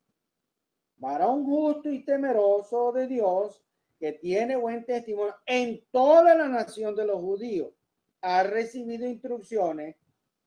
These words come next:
de un santo ángel de hacerte venir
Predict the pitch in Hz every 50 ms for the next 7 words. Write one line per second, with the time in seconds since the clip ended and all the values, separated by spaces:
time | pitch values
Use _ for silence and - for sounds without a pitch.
0 | _ _ 156 143 165 160 165 180 202 202 - 240 240 240 240 233 - 277 247 208
1 | 196 185 175 170 165 165 165 165 165 165 - _ _ _ _ _ _ _ _ _
2 | _ _ _ _ _ _ _ - - 185 175 170 - - - 214 233 254 262 262
3 | - 269 262 262 254 226 214 202 202 196 208 214 220 220 220 220 -